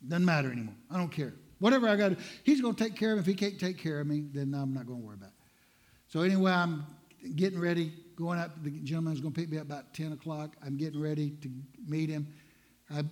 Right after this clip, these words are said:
get in the car, and he goes, "Oh, yeah, I had to stop." He said, "I'm sorry I'm running a little late. I had to stop and get some gas." He said, "Oh, yeah, by the way, I don't know if you care for that, but I bought you a cup of coffee and an apple pie."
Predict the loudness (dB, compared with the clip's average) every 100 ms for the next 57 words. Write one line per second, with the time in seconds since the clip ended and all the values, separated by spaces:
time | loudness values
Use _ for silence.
0 | 0 0 0 -4 -2 -2 -2 -2 -4 -2
1 | 0 2 2 2 -2 -2 -6 -6 -8 -8
2 | -6 -4 -2 -2 -2 -2 -2 -2 -4 -6
3 | -10 -10 -10 -8 -8 -8 -10 -8 -2 0
4 | 0 -2 -4 -4 -2 -2 -4 -6 -4 -4
5 | -2 -2 -4 -6 -10 -10 -6 -4 -4 -4
6 | -6 -8 -8 -4 -2 -2 -4 -6 -6 -8
7 | -8 -6 -6 -6 -8 -8 -8 -10 -12 -14
8 | -14 -12